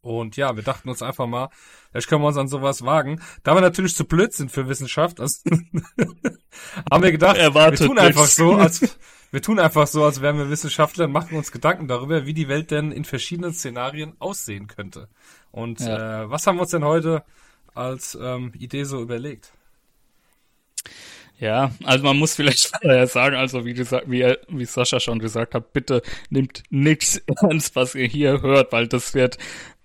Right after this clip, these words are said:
Speaker 2: einfach, glaub ich, nur chaotisch. Aber es wird gut.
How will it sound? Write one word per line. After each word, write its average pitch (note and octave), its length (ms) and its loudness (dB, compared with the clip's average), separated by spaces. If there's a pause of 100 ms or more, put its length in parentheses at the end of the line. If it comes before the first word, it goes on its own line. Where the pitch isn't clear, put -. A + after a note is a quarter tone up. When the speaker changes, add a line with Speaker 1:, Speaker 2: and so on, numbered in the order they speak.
(140)
Speaker 2:
einfach, C#3+ 260 6
glaub C3+ 200 4
ich, B2+ 100 0
nur C#3+ 140 -2
chaotisch. C#3 680 0
Aber G#3 540 6 (720)
es D#3 220 -2
wird D3 340 0
gut. - 400 -8